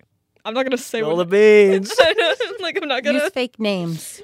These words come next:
Speaker 1: Yeah,
Speaker 3: If
Speaker 1: I'm not
Speaker 3: Nimbus
Speaker 1: gonna
Speaker 3: were in high school, would she do drugs?
Speaker 1: Yes. <laughs>
Speaker 3: Oh.
Speaker 1: If Nimbus were in high school, she'd be, like, one of those fucking sophomores that stays in the handicap stall and talks to their friends during class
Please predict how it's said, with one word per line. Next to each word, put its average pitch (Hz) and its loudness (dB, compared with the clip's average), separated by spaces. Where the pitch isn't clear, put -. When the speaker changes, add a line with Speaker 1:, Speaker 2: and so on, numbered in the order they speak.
Speaker 1:
Yeah, 254 -6
Speaker 3:
If 247 -6
Speaker 1:
I'm 220 -14
not 277 -4
Speaker 3:
Nimbus 269 0
Speaker 1:
gonna 269 -6
Speaker 3:
were 240 -2
in 226 -2
high 202 -2
school, 185 -8
would 175 -6
she 190 -6
do 196 -4
drugs? 208 -6
Speaker 1:
Yes. - -14
<laughs> 427 -12
Speaker 3:
Oh. 170 -6
Speaker 1:
If 311 -6
Nimbus 349 4
were 330 0
in 311 -2
high 247 0
school, 269 -4
she'd 247 -8
be, 247 -6
like, 240 -4
one 254 -10
of 262 -4
those 262 -10
fucking 269 -12
sophomores 208 -10
that 196 -20
stays 226 -4
in 220 -8
the 214 -8
handicap 202 -12
stall 190 -16
and - -20
talks - -20
to 220 -12
their 208 -12
friends 202 -18
during 196 -12
class - -14